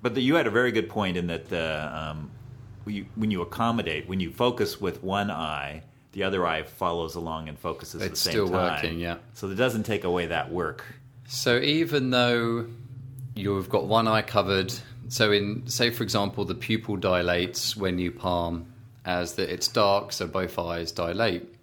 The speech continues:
Speaker 2: But now the pupil is also part of acuity and, and seeing.
Speaker 1: Yeah.
Speaker 2: So say you're palming your
Speaker 1: Oh,
Speaker 2: right
Speaker 1: yeah.
Speaker 2: eye and you're reading with your left eye.
Speaker 1: Yeah, you've dilated it now, yeah.
Speaker 2: But it's,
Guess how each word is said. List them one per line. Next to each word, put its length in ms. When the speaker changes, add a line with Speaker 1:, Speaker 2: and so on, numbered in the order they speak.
Speaker 2:
But 80
now 100
the 100
pupil 440
is 100
also 300
part 380
of 140
acuity 680
and, 300
and 120
seeing. 460
Speaker 1:
Yeah. 300
Speaker 2:
So 260
say 260
you're 160
palming 500
your 120
Speaker 1:
Oh, 100
Speaker 2:
right 240
Speaker 1:
yeah. 80
Speaker 2:
eye 380
and 160
you're 120
reading 400
with 140
your 140
left 320
eye. 320
Speaker 1:
Yeah, 220
you've 180
dilated 520
it 120
now, 240
yeah. 340
Speaker 2:
But 240
it's, 460